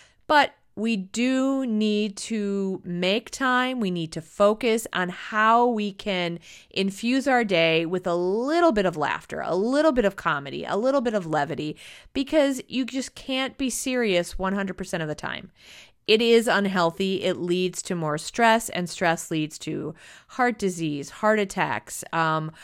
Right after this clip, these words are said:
a variety of health and wellness issues. And in fact, stress cost, uh, it's, there's a st-, I can't remember the exact statistic, but it's an expensive, uh, thing. Stress cost employers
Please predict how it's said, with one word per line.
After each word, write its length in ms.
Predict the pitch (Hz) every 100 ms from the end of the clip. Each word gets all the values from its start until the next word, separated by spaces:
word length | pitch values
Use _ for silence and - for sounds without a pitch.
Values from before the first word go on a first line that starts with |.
| - -
a 80 | 202
variety 640 | 208 202 202 208 226 180
of 100 | 151
health 260 | 160 156 -
and 80 | 156
wellness 400 | 151 147 147 -
issues. 400 | 151 - 151 -
And 420 | 185 190 180 180 - - -
in 140 | 190
fact, 340 | 196 214 185 180
stress 540 | - - 220 233 -
cost, 600 | - 220 196 202 - - -
uh, 440 | 165 165 160 156 156
it's, 220 | - 175 -
there's 260 | 196 190 185
a 60 |
st-, 240 | 185 - -
I 120 | -
can't 280 | 170 - 294
remember 260 | 208 190 175
the 140 | 160
exact 400 | 156 - 156 156
statistic, 640 | - 160 - 165 - 139 - - - -
but 120 | 196
it's 160 | 196 196
an 80 | 190
expensive, 880 | 170 - - 262 285 - 156 160 -
uh, 180 | 156 151
thing. 340 | - 151 143
Stress 400 | 160 - 220 254
cost 500 | - 196 175 170 - - - - _
employers 840 | - 185 - 196 185 143 120 -